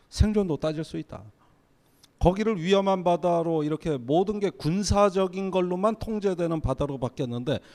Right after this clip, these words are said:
어떻게 거기서 주민들이 행복할 수 있습니까? 그건 행복해질 수가 없는 것이죠. 물론 주말에 저도 가서 다시 어촌 계장님하고 주민들하고 간담회를 하기로 돼 있습니다마는,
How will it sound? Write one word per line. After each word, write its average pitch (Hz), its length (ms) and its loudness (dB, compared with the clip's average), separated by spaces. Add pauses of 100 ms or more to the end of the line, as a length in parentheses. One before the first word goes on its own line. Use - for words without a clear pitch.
(140)
어떻게 160 400 6
거기서 190 420 4
주민들이 190 560 0 (320)
행복할 202 420 2
수 185 120 -2
있습니까? 160 540 -6 (1700)
그건 147 580 -2 (160)
행복해질 226 600 -2
수가 - 380 -2
없는 175 260 0
것이죠. 113 400 -8 (1400)
물론 151 260 0
주말에 147 380 4
저도 131 260 -2
가서 120 280 -6
다시 113 580 -4 (100)
어촌 143 320 -4
계장님하고 123 920 0
주민들하고 131 580 -2
간담회를 117 540 -2
하기로 151 300 -2
돼 117 100 -2
있습니다마는, 123 800 -4